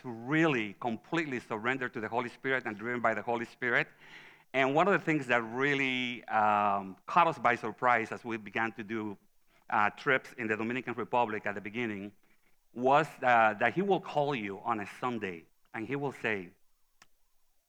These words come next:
"The Holy Spirit told me that you are the one with a message to give today." <laughs> So you can imagine, Mike, "What?"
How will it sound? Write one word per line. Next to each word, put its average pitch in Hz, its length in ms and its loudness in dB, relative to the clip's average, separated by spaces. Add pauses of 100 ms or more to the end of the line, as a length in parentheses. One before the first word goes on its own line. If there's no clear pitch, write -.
(280)
"The 113 80 -6
Holy 190 220 0
Spirit 165 340 -4
told 135 240 -2
me 95 380 -8 (240)
that 104 320 2
you 131 380 -2
are 131 160 2
the 113 100 -4
one 104 560 -4
with 101 160 -8
a 104 40 -6
message 101 500 -8
to 101 80 -12
give 98 240 -10
today." 95 360 -8 (760)
<laughs> 180 60 2 (2000)
So 160 100 2
you 151 120 4
can 160 160 6
imagine, 151 440 8
Mike, 123 300 8 (120)
"What?" 175 320 4